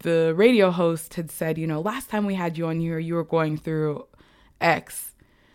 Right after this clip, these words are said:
And now we want to get an update." And she said, "You know, that was a really tough time." And she, then she talked about how she actually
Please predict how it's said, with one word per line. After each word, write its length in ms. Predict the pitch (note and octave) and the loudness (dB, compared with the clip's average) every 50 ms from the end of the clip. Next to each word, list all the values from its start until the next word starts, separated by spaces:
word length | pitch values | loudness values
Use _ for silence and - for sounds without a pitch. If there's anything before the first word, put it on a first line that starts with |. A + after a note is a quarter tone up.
| _ _ _ _ _ _ - - - - - _ - | _ _ _ _ _ _ -20 -20 -20 -20 -16 _ 0
And 160 | G3+ G#3 G#3+ | 4 4 6
now 260 | A3 A3 G#3+ G#3 G#3 | 6 8 8 8 8
we 80 | G#3 G#3 | 8 6
want 160 | G3 G3 F#3+ | 4 2 0
to 60 | F3+ | 0
get 140 | E3+ F3 E3+ | 0 -2 -2
an 80 | E3 - | -2 -2
update." 520 | - E3+ F3 - - D#3+ D3+ D3 - - | -2 -2 -2 -2 -2 -2 0 0 0 -2
And 140 | D#3 D#3 - | -2 -2 -2
she 160 | - - E3 | -4 -8 -8
said, 240 | - - D#3+ D#3+ D#3+ | -6 -6 -6 -6 -4
"You 60 | D#3+ | -4
know, 120 | D#3+ D#3+ | -4 -4
that 140 | E3 E3+ F3 | -4 -4 -4
was 120 | F3 E3 D#3+ | -2 -2 -2
a 60 | E3+ | 0
really 240 | F#3+ A3 A#3+ A3+ G#3+ | 2 2 2 2 2
tough 240 | - G#3+ G#3 G3+ | -2 -6 -6 -6
time." 420 | - - F#3 F3+ F3+ F3 F3 E3+ E3 | -6 -6 -2 0 0 0 0 0 -2
And 160 | D#3 D#3 D#3 | -2 -4 -6
she, 140 | - - F#3 | -6 -8 -8
then 240 | - F3+ F#3+ G3+ G3+ | -2 0 0 0 0
she 160 | F#3+ - G3 | -2 -4 -8
talked 400 | - - - F3+ F#3+ G3 - - | -8 -2 0 0 0 0 -2 -6
about 240 | D#3 E3 D#3 - - | -6 -6 -6 -6 -4
how 220 | D3+ D#3 D3+ C#3+ | -4 -4 -4 -6
she 240 | - - - E3+ - | -6 -8 -8 -6 -4
actually 600 | - D#3+ D#3+ - - - E3 D#3+ D3+ D3+ D3 | -4 -4 -4 -6 -10 -8 -6 -4 -4 -4 -6